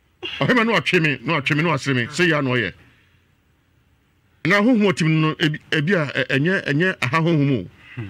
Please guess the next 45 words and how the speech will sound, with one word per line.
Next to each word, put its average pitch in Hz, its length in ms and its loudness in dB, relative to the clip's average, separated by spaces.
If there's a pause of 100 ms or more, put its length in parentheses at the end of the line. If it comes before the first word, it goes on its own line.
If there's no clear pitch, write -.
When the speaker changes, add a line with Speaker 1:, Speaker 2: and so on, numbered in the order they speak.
(340)
Speaker 1:
Na 147 80 0
sɛ 160 120 2
sitɛnga 208 520 2
no, 196 160 0 (420)
sɛ 151 200 0
ɛnna 185 280 2
ɛwɔ 170 120 6
ne 160 60 2
mu 151 160 4
a, 107 120 -2
yɛfrɛ 127 320 0
bi 165 60 2
da, 113 160 0 (120)
ɔba 131 220 2
a 147 180 0
ɔnkasa. 123 280 -4 (840)
Speaker 2:
Ya, 110 180 -16
me 110 180 -4
Speaker 1:
Osani 165 220 2
a 196 60 4 (140)
ɔnkasa. 123 320 -2 (920)
Ɔtumi 160 220 -2
siri 147 200 0
yɛ 170 80 0
saa 143 500 0
na 147 140 -2
ate 127 160 -4
kɔ. 113 140 -6 (220)
Speaker 2:
Hmm. 107 200 -20
Speaker 1:
Na 139 160 -10
wei 160 220 4
deɛ 180 200 4
no 180 80 2
deɛ, 135 340 0
me, 143 200 -2
ɛhyɛ 135 320 -2
sɛ 160 180 0
ɛyɛ 127 200 2
different 139 280 -2
koraa. 92 180 -4
Yɛfrɛ 143 220 0
wo - 60 -2
sɛn? 110 260 -4 (1400)
Speaker 2:
Ɛno 135 300 -12
ɔden. 110 300 -12